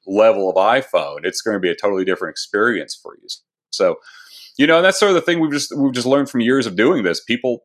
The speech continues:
people want that stuff. And so I'm, I'm more than happy to give it to 'em all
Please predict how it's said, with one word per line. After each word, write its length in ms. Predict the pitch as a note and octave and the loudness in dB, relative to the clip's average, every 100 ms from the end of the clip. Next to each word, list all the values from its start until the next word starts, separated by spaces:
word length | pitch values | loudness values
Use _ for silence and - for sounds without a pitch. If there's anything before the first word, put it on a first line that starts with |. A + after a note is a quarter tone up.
| - | -10
people 240 | F#2+ C#3 | -2 2
want 200 | A#2+ F#3+ | 2 2
that 180 | C3+ E2+ | 2 0
stuff. 420 | - F#2 D2 C#2 - _ | -2 0 0 -4 -16 _
And 280 | F#2+ F#2+ F#2 | -2 0 0
so 400 | F2+ - G2 F#2+ | -2 2 4 6
I'm, 260 | F#2+ G2+ F#2+ - | 4 2 -4 -6
I'm 140 | G2 | -2
more 180 | G#2 G#2+ | 0 0
than 80 | G2 | 0
happy 240 | G#2+ G#2+ F#2+ | 0 0 -4
to 60 | |
give 180 | F2+ A2 | 0 0
it 160 | G#2+ - | 0 -4
to 200 | F#2+ F2 | -2 0
'em 100 | D#2+ | 0
all 400 | F2 F#2+ F#2 | 4 4 4